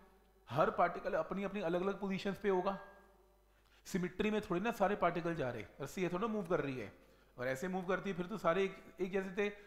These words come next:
रस्सी तो ऊपर नीचे, ऊपर नीचे मूव कर रही है, तो कोई पार्टिकल ऊपर हो सकता है और कोई पार्टिकल उसी इंस्टेंट पर नीचे भी हो सकता है। तो यानी कि वाई की वैल्यू हर पार्टिकल के लिए डिफरेंट है। हर पार्टिकल को कैसे डिफाइन करते हैं?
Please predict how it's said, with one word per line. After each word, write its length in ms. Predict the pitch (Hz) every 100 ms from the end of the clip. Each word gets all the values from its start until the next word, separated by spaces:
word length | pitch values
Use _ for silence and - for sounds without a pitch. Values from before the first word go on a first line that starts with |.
| - -
रस्सी 220 | 135 196
तो 80 | 190
ऊपर 260 | 185 202
नीचे, 180 | 185 185
ऊपर 180 | 196 190
नीचे 140 | 190
मूव 140 | 196 202
कर 120 | 202 185
रही 160 | 196
है, 100 | 190 190 - - -
तो 40 | -
कोई 240 | - 175
पार्टिकल 380 | 202 175 185 196
ऊपर 260 | 147 131 165
हो 80 | 185
सकता 260 | 196 180 214
है 60 |
और 60 | 208
कोई 140 | 196
पार्टिकल 400 | 202 170 175 202 202
उसी 240 | 165 170 196
इंस्टेंट 260 | 175 196
पर 100 | 180
नीचे 240 | 135 131 160
भी 60 |
हो 80 | 170 -
सकता 260 | 165 -
है। 140 | 160 - - - _ - -
तो 80 | 214
यानी 300 | 170 170 208
कि 120 | 240
वाई 380 | 175 139 139 190
की 160 | 220 240
वैल्यू 380 | 170 135 127 101 - - - - -
हर 320 | 147 170 247 -
पार्टिकल 460 | 170 156 180 180
के 160 | 175 165
लिए 280 | 143 135 120 - -
डिफरेंट 420 | 147 151 147 147
है। 120 | 147 - - - _ _ -
हर 220 | 143 202 226
पार्टिकल 380 | 170 170 190 202
को 100 | 202
कैसे 300 | 196 143 196
डिफाइन 380 | 175 - 170 185
करते 280 | 185 170 185
हैं? 200 | 262